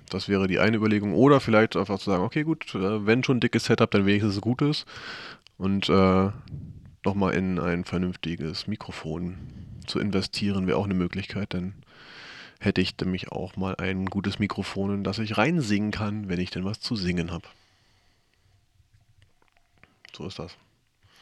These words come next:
Außerdem, was ist heute passiert? Ich hab ganz normal gearbeitet. Und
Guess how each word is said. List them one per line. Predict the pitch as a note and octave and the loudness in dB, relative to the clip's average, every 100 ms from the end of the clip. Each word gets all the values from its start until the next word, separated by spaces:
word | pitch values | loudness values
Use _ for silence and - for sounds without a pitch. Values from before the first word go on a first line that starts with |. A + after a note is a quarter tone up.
| - - - - - - | -20 -20 -20 -20 -20 -2
Außerdem, | C3+ D#3 F3 F3 D#3+ _ _ - _ G#2+ | 4 6 6 4 0 _ _ -20 _ -2
was | A#2+ A#2+ | 2 2
ist | B2+ | 0
heute | C3 B2+ | 0 0
passiert? | A#2+ A#2 D#3+ D3+ D3+ - _ _ _ _ _ _ _ _ _ - | -2 -2 0 0 -2 -6 _ _ _ _ _ _ _ _ _ -12
Ich | A#2+ A#2+ | -8 -4
hab | A2 - - | -6 -6 -8
ganz | G#2 - | -6 -6
normal | G2 F2 F2 | -6 -4 -4
gearbeitet. | F#2+ F2+ G#2 C#3+ C3+ C3 C3+ B2+ - _ _ _ _ _ - _ _ _ _ _ _ _ _ _ _ _ _ _ - | -4 0 0 0 -2 -2 -6 -8 -14 _ _ _ _ _ -20 _ _ _ _ _ _ _ _ _ _ _ _ _ -8
Und | G2+ G2 F#2+ F#2 | -4 -4 -4 -4